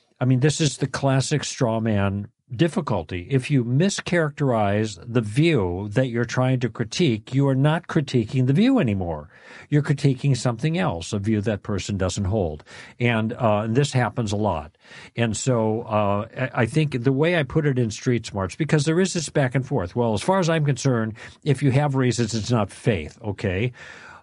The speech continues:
Well, then, I suggest in the book, "Well, then what would you call it?"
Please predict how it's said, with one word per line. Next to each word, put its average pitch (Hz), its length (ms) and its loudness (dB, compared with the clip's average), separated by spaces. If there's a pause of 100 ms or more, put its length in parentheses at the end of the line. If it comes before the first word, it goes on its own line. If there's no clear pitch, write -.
(220)
Well, 139 280 4
then, 151 300 0 (560)
I 120 160 0
suggest 110 560 -2
in 110 80 -2
the 95 80 -2
book, 113 480 -2 (260)
"Well, 123 180 0
then 113 180 2
what 151 180 0
would 135 140 2
you 147 100 2
call 139 380 0
it?" 80 160 -12